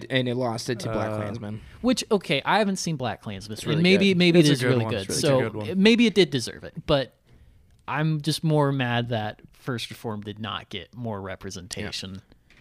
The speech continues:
Speaker 1: But in,
Speaker 2: Yeah.
Speaker 1: and that's
Speaker 3: Especially for Best Actor
Speaker 1: Sure.
Speaker 3: with Ethan
Speaker 1: And I feel
Speaker 3: Hawke.
Speaker 1: the same way about Paddington two, and I'm sure you feel the same way too. <laughs>
Speaker 3: Yeah,
Speaker 1: There's,
Speaker 3: that was totally snubbed.
Speaker 1: there were some
Speaker 2: Hey,
Speaker 1: big snubs.
Speaker 2: yeah, you know, you know who didn't get snubbed? Christopher Robin.
Speaker 1: Oh,
Speaker 2: It
Speaker 1: God.
Speaker 2: got nominated.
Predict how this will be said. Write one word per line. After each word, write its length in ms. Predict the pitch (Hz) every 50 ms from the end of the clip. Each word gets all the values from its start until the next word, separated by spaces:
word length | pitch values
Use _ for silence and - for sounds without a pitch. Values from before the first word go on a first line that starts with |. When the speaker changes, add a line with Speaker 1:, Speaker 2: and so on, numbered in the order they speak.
| _ _ _ _ _
Speaker 1:
But 160 | 175 190 196
in, 160 | - 185 175 170
Speaker 2:
Yeah. 160 | 131 107 98 98
Speaker 1:
and 160 | 98 143 -
that's 20 | 170
Speaker 3:
Especially 540 | 180 180 175 165 151 - - 151 139 135
for 180 | 123 - - 131
Best 400 | 113 - 120 107 101 98 - -
Actor 300 | 117 101 98 101 - -
Speaker 1:
Sure. 120 | - 107 92
Speaker 3:
with 100 | 78 -
Ethan 140 | 87 90 - -
Speaker 1:
And 100 | 135 127
I 80 | 131
feel 180 | 139 - 160 147
Speaker 3:
Hawke. 60 | 139
Speaker 1:
the 60 | 123
same 180 | - 135 131 127
way 100 | 127 120
about 220 | 113 113 110 107
Paddington 500 | - - 120 117 110 117 117 123 104 104
two, 220 | 101 - 80 82 87 98
and 80 | 110
I'm 100 | 110 110
sure 160 | 113 - 117
you 180 | 110 107 101 107
feel 200 | - - 95 90
the 100 | 95 87
same 220 | - - 101 90
way 200 | 82 85 87 80
too. 220 | - - - - -
<laughs> 40 | 104
Speaker 3:
Yeah, 260 | 135 156 180 190 196
Speaker 1:
There's, 160 | 151 147 135
Speaker 3:
that 140 | - 156 156
was 180 | 160 170 165 -
totally 320 | - 170 165 160 147 147 135
snubbed. 340 | - - 135 127 123 127
Speaker 1:
there 80 | 135 147
were 60 | 160
some 160 | 156 - 151
Speaker 2:
Hey, 80 | 180 196
Speaker 1:
big 160 | 202 208 135
snubs. 440 | 120 - 131 120 110 101 98 131 -
Speaker 2:
yeah, 300 | 156 160 165 139 120 113 113 - - - - _
you 140 | - 180 147
know, 340 | 156 156 143 139 135 123 123 -
you 100 | 139 135
know 160 | 127 127 120
who 100 | 107 120
didn't 300 | 120 120 113 117 127 131
get 160 | 147 151 139
snubbed? 420 | - - 165 156 156 156 147 147 - - - _ - _ _ _ _ _ _ _ _ _ _ _ _
Christopher 320 | - - - - 120 117
Robin. 380 | 110 101 92 98 101 107 110 113 - _ _ -
Speaker 1:
Oh, 60 | - - - -
Speaker 2:
It 80 | - 131
Speaker 1:
God. 40 | 120
Speaker 2:
got 160 | 131 120 113
nominated. 520 | 113 110 110 110 110 110 107 107 110 107